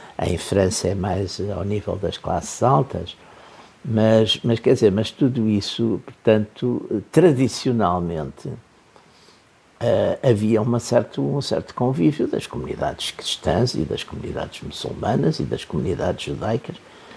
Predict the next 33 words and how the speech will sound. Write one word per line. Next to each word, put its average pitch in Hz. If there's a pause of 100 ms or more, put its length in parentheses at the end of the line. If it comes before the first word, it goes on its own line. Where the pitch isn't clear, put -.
(180)
quer 95
dizer, -
eh, - (260)
tiveram 92
misturadas 101
em, 95
em 101
muitos 107
países, 107
em 117
muitos 117
sítios, 131
quer 67
dizer, 62
da, - (800)
a -
sensação, 95 (220)
de -
vez 87
em 87
quando, 85
de -
facto, -
havia 85
esse 78
tipo -
de, -
de -
represálias, 110
os -
pogroms, -
essas -
coisas, 98